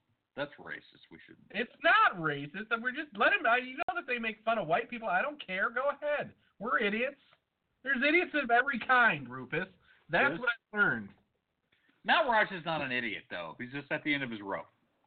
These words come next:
Speaker 2: Look,
Speaker 1: Thanks,
Speaker 2: I
Speaker 1: thanks to
Speaker 2: didn't
Speaker 1: guys,
Speaker 2: want it to be this
Speaker 1: thanks
Speaker 2: hard
Speaker 1: to guys
Speaker 2: either,
Speaker 1: like
Speaker 2: Mirage.
Speaker 1: you.
Speaker 2: Here's the, I didn't want it to be that hard. I refunded your on-demand server and Universal Digital Box. Due to the, we're not able to watch any content for now. It will take up to one hour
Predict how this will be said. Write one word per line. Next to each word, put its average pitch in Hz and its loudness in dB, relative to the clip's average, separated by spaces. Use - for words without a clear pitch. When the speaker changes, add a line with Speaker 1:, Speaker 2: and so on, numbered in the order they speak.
Speaker 2:
Look, 190 4
Speaker 1:
Thanks, 190 -2
Speaker 2:
I 208 -10
Speaker 1:
thanks 226 6
to - 2
Speaker 2:
didn't 320 -12
Speaker 1:
guys, 320 2
Speaker 2:
want - -4
it - -20
to - -20
be 320 2
this 302 -2
Speaker 1:
thanks 226 2
Speaker 2:
hard 311 6
Speaker 1:
to 226 -16
guys 208 -2
Speaker 2:
either, 214 -2
Speaker 1:
like 175 -4
Speaker 2:
Mirage. 185 2
Speaker 1:
you. - -12
Speaker 2:
Here's 311 2
the, 214 -8
I 214 4
didn't 349 -4
want 320 2
it - -14
to 220 -8
be 220 -4
that 196 2
hard. 185 4
I 151 -6
refunded 220 -4
your 208 2
on-demand 202 -2
server 190 -2
and 180 -2
Universal 185 -6
Digital 175 -6
Box. 170 -2
Due 175 0
to 180 0
the, 170 -6
we're 165 0
not 165 4
able 175 -2
to 165 -8
watch 175 2
any 190 -4
content 185 0
for 180 -6
now. 170 4
It 143 -6
will 147 -4
take 180 -2
up 165 2
to 160 -2
one 196 4
hour 233 6